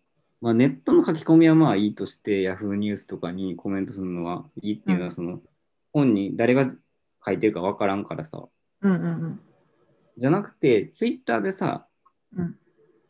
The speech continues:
Speaker 1: 知り合いがいる場でさ、それリツイートするってかなりリスク高い行動だと思うからさ。
Speaker 2: あー。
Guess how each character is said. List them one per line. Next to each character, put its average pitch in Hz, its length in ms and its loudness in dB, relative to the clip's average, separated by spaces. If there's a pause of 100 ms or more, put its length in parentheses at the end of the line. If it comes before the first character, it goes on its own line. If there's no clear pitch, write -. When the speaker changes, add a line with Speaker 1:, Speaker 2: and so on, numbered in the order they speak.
(120)
Speaker 1:
知 165 100 -2
り 190 140 0
合 202 80 0
い 196 40 -2
が 202 80 0
い 202 80 4
る 202 140 4
場 190 140 0
で 185 100 -2
さ、 - 360 -6 (500)
そ - 160 -6
れ 165 120 2
リ 156 160 2
ツ 160 120 0
イ 151 60 2
ー - 20 -2
ト 147 80 -8
す - 100 -6
る 87 60 -6
っ - 20 -18
て - 60 -16
か - 120 -12
な 165 120 0
り 101 100 2
リ 110 80 -2
ス - 120 -14
ク - 100 -20
高 95 240 -6
い 85 80 -4
行 90 180 -4
動 87 220 -4
だ 82 60 -8
と - 60 -20 (360)
思 85 240 -8
う - 20 -14
か - 120 -14
ら - 100 -14
さ。 - 120 -20
Speaker 2:
あ - 800 -10
ー。 - 20 4